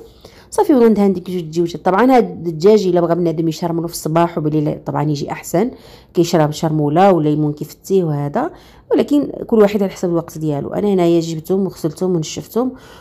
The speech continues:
هنا كنضربوا الصدر بالموس باش كيجي فتي، وغندوزهم بديك الشرموله كاملين بهذا الشكل هذا، وغنحشي في ديك الدجاجه في وسط كرشه واحد ل-، نص بصله ولا شي حاجه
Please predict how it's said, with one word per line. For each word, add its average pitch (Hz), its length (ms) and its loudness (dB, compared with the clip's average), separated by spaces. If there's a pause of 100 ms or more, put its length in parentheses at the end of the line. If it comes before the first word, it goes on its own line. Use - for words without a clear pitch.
(220)
هنا 214 180 4
كنضربوا 190 380 2
الصدر 185 380 0
بالموس 160 400 0
باش 147 180 -6
كيجي 151 300 -4
فتي، - 340 -6 (120)
وغندوزهم 175 760 0
بديك 156 260 -10
الشرموله 160 480 -2
كاملين 156 760 0
بهذا - 120 -8
الشكل - 340 -14
هذا، 151 380 -6 (920)
وغنحشي 254 480 0
في 196 60 -6
ديك 196 140 -4
الدجاجه 185 340 2
في 185 140 -4
وسط 190 140 -10
كرشه 185 340 -4
واحد 180 300 -2
ل-، 160 360 0
نص 180 200 -2
بصله 175 380 0
ولا 170 140 -2
شي 151 160 -12
حاجه 156 340 -8